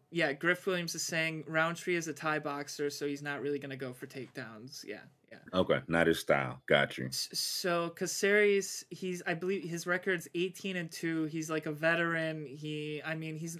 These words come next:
Speaker 1: probably, I don't, I don't think he's gonna win this fight, but Yusuf's takedown defense has looked shaky in his career,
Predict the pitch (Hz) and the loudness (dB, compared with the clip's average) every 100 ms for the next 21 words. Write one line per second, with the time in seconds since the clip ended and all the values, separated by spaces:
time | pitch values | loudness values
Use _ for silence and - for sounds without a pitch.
0 | - 208 220 240 196 175 208 214 202 185 | -4 -2 -2 -2 2 2 2 0 2 2
1 | 226 247 240 226 214 180 180 202 196 - | 2 -2 -6 -4 -2 -2 -2 -2 -2 -4
2 | - 151 147 143 - - - _ _ 165 | -4 -4 -4 -6 -14 -20 -20 _ _ 4
3 | 160 151 - - 160 165 202 - 220 208 | 6 6 2 -12 -8 -2 -2 2 0 0
4 | - 190 180 190 175 170 180 165 - 156 | -2 -2 0 -2 -2 -4 -4 -4 -4 -6
5 | 156 151 - - 160 160 - 165 160 151 | -4 -6 -6 -4 -2 -4 -6 -4 -2 -2
6 | - 147 147 147 143 - _ _ _ _ | -2 -2 -2 -6 -8 -16 _ _ _ _
7 | 160 156 151 151 | -2 0 2 0